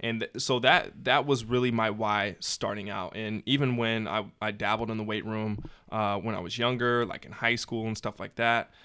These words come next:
um, and then it just got to a point to where I really didn't know what I was doing. Um, so I, I really just wanted to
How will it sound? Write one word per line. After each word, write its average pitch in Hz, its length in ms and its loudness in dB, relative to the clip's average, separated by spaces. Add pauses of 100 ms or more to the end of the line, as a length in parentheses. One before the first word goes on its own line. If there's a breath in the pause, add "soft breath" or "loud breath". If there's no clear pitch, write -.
(220 soft breath)
um, 104 520 0 (180)
and 120 160 2
then 117 80 2
it 117 300 -2
just 123 160 -4
got 107 220 2
to 113 100 -2
a - 20 -6
point 117 300 -4
to 117 100 -4
where 110 260 0
I 104 60 0
really 104 260 -4
didn't 104 200 -4
know 104 100 -4
what 104 80 -6
I 98 60 -6
was 107 160 -12
doing. 90 260 -8 (400 soft breath)
Um, 104 560 -2 (180)
so 123 600 4
I, 117 200 2
I 120 60 2
really 135 380 0
just 131 180 -2
wanted 120 360 2
to 117 400 0